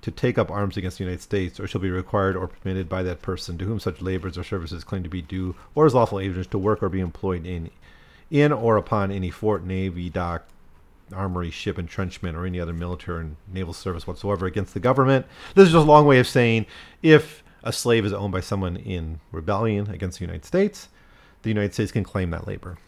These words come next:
um, themselves. All right, so that's the legal foundation. So this is, if you're, if you're looking at the timeline of emancipation, right, it's, this is some of the first Butler and Fort Monroe and his letter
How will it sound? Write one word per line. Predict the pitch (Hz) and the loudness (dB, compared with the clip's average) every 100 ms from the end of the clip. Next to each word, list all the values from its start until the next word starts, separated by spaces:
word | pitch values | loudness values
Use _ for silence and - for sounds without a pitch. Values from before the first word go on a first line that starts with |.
| - | -16
um, | 82 82 82 82 - _ _ - - - - - _ - _ _ _ - | -12 -10 -10 -12 -14 _ _ -20 -20 -20 -20 -20 _ -20 _ _ _ -12
themselves. | 98 85 78 - - - - - - - - - - - - - - - - - - - | -10 -8 -10 -12 -16 -20 -20 -20 -20 -20 -20 -20 -20 -20 -20 -20 -20 -20 -14 -14 -14 -6
All | 135 | -2
right, | 98 80 - - | -2 -4 -14 -20
so | - - | -20 2
that's | 143 - - | 4 4 2
the | 123 | 0
legal | 98 120 104 101 | 4 4 4 2
foundation. | - 95 87 82 - 87 | 2 -2 -4 -8 -8 -6
So | 139 | 2
this | 175 165 | 4 4
is, | 147 - - - | 2 0 -10 -4
if | 139 | 2
you're, | 143 | 4
if | 160 127 | 4 2
you're | 113 101 - - - _ - | 2 2 -2 -12 -20 _ -4
looking | 123 - | 0 4
at | 139 | 4
the | 165 | 6
timeline | 185 185 180 175 165 | 8 10 10 10 8
of | |
emancipation, | 151 156 156 139 185 202 - 90 104 - | 8 6 4 4 2 2 0 -6 -10 -12
right, | 98 95 101 107 | -12 -8 -8 -8
it's, | 95 87 - - - - - - - - | -10 -14 -16 -20 -18 -20 -20 -20 -20 -12
this | 98 107 | -10 -6
is | 98 | -8
some | - 110 | -4 -2
of | 101 | -2
the | 95 | -4
first | - 101 - - _ | -2 -2 -4 -14 _
Butler | - 113 127 113 107 107 110 | 0 0 2 4 6 4 2
and | 90 | -2
Fort | 117 104 | -4 -4
Monroe | 95 98 107 104 104 | -4 -2 0 2 2
and | 104 85 | 2 0
his | 92 90 | -6 -4
letter | 104 98 98 101 95 | -2 0 0 0 -2